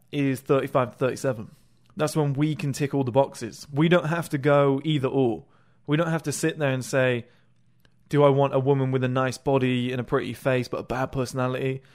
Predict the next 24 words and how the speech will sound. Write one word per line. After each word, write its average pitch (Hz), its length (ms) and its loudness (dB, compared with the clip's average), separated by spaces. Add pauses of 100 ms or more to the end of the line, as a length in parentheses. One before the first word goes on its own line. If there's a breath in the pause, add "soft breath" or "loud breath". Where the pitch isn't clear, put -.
(220 soft breath)
Or 143 240 6
I 135 40 4
d-, 123 160 -6
do 147 160 2
I 147 40 6
want 139 180 0
an 135 100 -2
ugly 131 280 2
woman 123 340 -2
with 120 120 0
a 117 40 0
great 123 240 2
personality?" 127 360 -4
Like, 131 140 -2
you 147 100 -4
can 147 120 -4
just 135 160 -4
go, 131 280 2
"I 131 120 2
want 127 320 0 (220)
the 131 160 -8
best 135 260 0
of 127 60 -6
everything. 120 400 -8